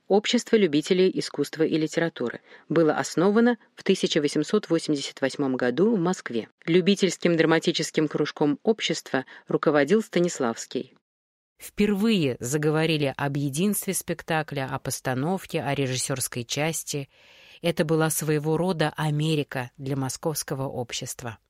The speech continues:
К тому времени, когда театр Станиславского перебрался с клубной сцены в постоянное помещение,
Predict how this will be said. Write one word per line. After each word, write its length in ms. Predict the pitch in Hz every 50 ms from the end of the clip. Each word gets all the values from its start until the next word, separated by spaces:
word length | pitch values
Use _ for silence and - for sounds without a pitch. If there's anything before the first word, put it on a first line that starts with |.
| _ _ _ _ _
К 80 | -
тому 300 | - 165 165 175 180 175
времени, 460 | 156 175 175 208 226 214 190 165 156
когда 360 | 147 - 160 156 156 170 175 170
театр 420 | - - 170 180 190 - 170 151
Станиславского 880 | - - - 160 160 165 160 - 175 180 190 - - - - 147 139 131
перебрался 680 | - 156 156 160 147 165 170 170 170 156 - - 143 135
с 100 | - -
клубной 500 | - - 175 175 156 139 143 143 143 139
сцены 580 | - - - - - 170 151 143 135 123 120 -
в 80 | -
постоянное 800 | _ - 160 - - - 175 170 160 151 139 135 135 135 135 131
помещение, 760 | - 156 156 170 175 - - - 262 262 247 233 208 196